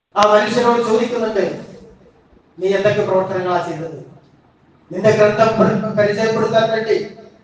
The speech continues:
ഖുർആൻ പഠിപ്പിക്കാൻ വേണ്ടി ഞാൻ എന്റെ ആയുസ് മുഴുവൻ ചെലവഴിച്ചു പടച്ചവനെ" എന്ന് പറയുമ്പോൾ അള്ളാഹു പറയുന്ന മറുപടി, "നീ പറഞ്ഞത് കളവാണ്. നീ ആളുകൾക്കിടയിൽ ഒരു പണ്ഡിതനാണെന്ന്,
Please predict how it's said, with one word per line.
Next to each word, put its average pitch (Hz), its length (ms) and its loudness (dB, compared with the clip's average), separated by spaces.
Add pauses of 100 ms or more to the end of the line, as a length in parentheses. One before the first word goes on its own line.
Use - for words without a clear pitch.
(100)
ഖുർആൻ 220 540 0
പഠിപ്പിക്കാൻ 233 500 2
വേണ്ടി 226 420 -4 (240)
ഞാൻ 196 180 -2
എന്റെ 208 140 0
ആയുസ് 214 520 0
മുഴുവൻ 214 240 2
ചെലവഴിച്ചു 202 800 0
പടച്ചവനെ" 190 420 -2
എന്ന് 180 200 -6
പറയുമ്പോൾ 180 560 -2 (1000)
അള്ളാഹു 185 400 4
പറയുന്ന 180 260 2
മറുപടി, 180 400 0
"നീ 170 180 -6
പറഞ്ഞത് 165 360 -4
കളവാണ്. 151 560 -6 (880)
നീ 220 100 2
ആളുകൾക്കിടയിൽ 240 1120 2 (420)
ഒരു 208 120 -2
പണ്ഡിതനാണെന്ന്, 220 1080 2